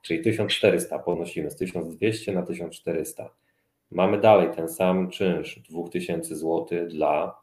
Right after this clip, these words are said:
właściciela. Ten sam internet, prąd również powinniśmy podnieść. E, doliczamy, co ważne, sprzątanie pięćset złotych. To jest taka u nas kwota za sprzątanie, z wymianą pościeli, uśredniając na, na wszystkie lokale.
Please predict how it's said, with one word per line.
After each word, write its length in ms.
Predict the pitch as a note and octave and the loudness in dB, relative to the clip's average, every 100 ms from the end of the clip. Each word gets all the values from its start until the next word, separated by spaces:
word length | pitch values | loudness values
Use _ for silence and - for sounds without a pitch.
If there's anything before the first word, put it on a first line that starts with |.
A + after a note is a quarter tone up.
| _ _ | _ _
właściciela. 760 | F2+ F2 G2 G2 D2+ D2 - | -6 -6 -4 0 2 0 -4
Ten 180 | - G#2 | -2 -2
sam 480 | - G2+ F#2 F#2 F2+ - _ - | 2 2 4 2 -2 -8 _ -8
internet, 640 | G2+ A#2+ A2+ A2+ A2 - - _ _ _ _ - | 0 4 6 6 2 0 -12 _ _ _ _ 2
prąd 440 | A2 G#2+ G2+ - - _ | 6 6 4 -4 -20 _
również 360 | F#2 G2+ F#2+ F2+ | -2 0 0 -4
powinniśmy 500 | F2 E2+ D#2+ - D#2+ | -6 -6 -8 -8 0
podnieść. 540 | G#2+ A2 A2 - - _ _ _ _ _ _ | 2 2 0 -4 -10 _ _ _ _ _ _
E, 580 | F2 E2 D#2+ D#2+ D#2 - | -2 2 2 2 0 0
doliczamy, 480 | F2+ F2+ F#2 F#2 F#2 | 0 0 2 2 2
co 160 | F#2 E2+ | 0 2
ważne, 340 | E2 - F#2 | 2 2 -4
sprzątanie 560 | - A2+ G#2+ G2 D#2 - | -6 -6 2 4 4 -2
pięćset 400 | D#2 D2+ - D2+ | -10 -12 -12 -6
złotych. 720 | D#2+ D2+ F2+ G2 - - _ - | -2 -2 2 0 0 -8 _ -8
To 60 | |
jest 160 | E2+ - | -8 -6
taka 220 | F2 E2+ | -4 -2
u 60 | E2 | -2
nas 160 | D#2+ | -4
kwota 340 | - - - F2 | -6 -6 -4 -4
za 100 | F2 | -4
sprzątanie, 560 | - F#2+ F#2 A2+ A2 | -10 -8 0 2 2
z 40 | F2 | -2
wymianą 320 | F2+ F2+ E2+ | -2 -2 -2
pościeli, 480 | E2+ - - D2+ - | -6 -10 -10 -10 -10
uśredniając 720 | E2 - F2 F2+ E2+ E2 E2 | -14 -10 -4 0 2 0 -2
na, 200 | D#2+ D#2+ | -4 -4
na 80 | D#2+ | -6
wszystkie 340 | - E2 - | -10 -14 -10
lokale. 360 | D#2 - D2+ | -8 -6 -6